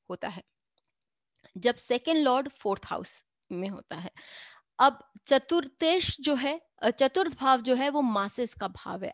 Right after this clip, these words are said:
आपको जन समुदाय से जोड़ता है। चतुर्थ भाव आपके security का भाव है, आपके emotions का भाव है। यदि द्वितीय भाव का स्वामी यहाँ बैठ जाए, तो ऐसा व्यक्ति जो है, वो लोगों की emotions को समझता है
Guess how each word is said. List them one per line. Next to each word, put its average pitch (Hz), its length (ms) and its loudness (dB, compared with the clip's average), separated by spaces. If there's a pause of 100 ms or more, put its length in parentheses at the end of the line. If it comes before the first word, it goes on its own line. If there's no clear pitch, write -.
(100)
आपको 254 360 -2
जन 226 260 0
समुदाय 202 480 -2
से 190 200 -8
जोड़ता 170 440 -10
है। 190 160 -8 (720)
चतुर्थ 294 320 2
भाव 294 280 4 (180)
आपके 240 380 0
security 214 580 0
का 262 120 -2
भाव 233 360 2
है, 262 220 -2
आपके - 340 -4
emotions 202 680 -4
का 185 140 -10
भाव 185 420 -16 (100)
है। 202 140 -16 (420)
यदि 285 240 2
द्वितीय 269 440 4
भाव 240 320 0 (100)
का 311 120 -2
स्वामी 254 420 -2
यहाँ 254 200 -2
बैठ 196 340 -4
जाए, 151 160 -12 (600)
तो 311 360 4
ऐसा 254 300 2
व्यक्ति 240 460 0
जो 240 160 0
है, 226 200 -4 (300)
वो 285 80 2
लोगों 254 340 4
की - 320 -6 (140)
emotions 233 580 0
को 311 160 -2
समझता 196 720 -4
है 277 240 -8